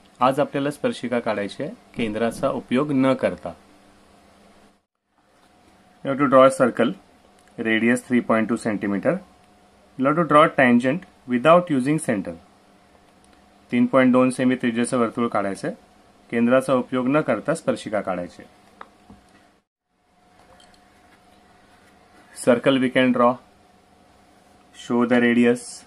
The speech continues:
this much all we know. This is touch point, आपल्याला इथून काढायचे आहेत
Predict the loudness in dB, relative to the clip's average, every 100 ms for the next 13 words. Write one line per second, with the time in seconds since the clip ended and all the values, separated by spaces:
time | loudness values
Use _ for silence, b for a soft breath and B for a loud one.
0 | _ _ _ _ _ -8 -4 -2 2 2
1 | 0 -6 -10 -12 _ _ _ _ _ _
2 | _ _ _ -8 -8 -6 -10 -2 0 0
3 | -2 -2 -2 -6 -14 -14 -12 -6 -2 -2
4 | -2 -2 0 0 0 -2 -2 -2 -2